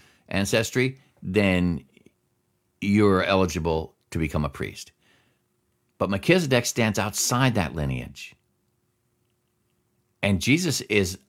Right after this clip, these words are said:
like Melchizedek. So you can see where he's taking this argument,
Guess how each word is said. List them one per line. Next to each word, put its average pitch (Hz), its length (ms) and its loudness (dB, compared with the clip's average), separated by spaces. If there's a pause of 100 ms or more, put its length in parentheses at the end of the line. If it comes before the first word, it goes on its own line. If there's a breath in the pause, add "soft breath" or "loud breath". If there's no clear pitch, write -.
(100)
like 104 720 0 (260)
Melchizedek. 69 840 -6 (1900)
So - 140 -4
you 98 140 4
can 104 80 2
see 143 160 2
where 135 140 4
he's 117 140 2
taking 123 300 0
this 104 180 0
argument, 95 440 2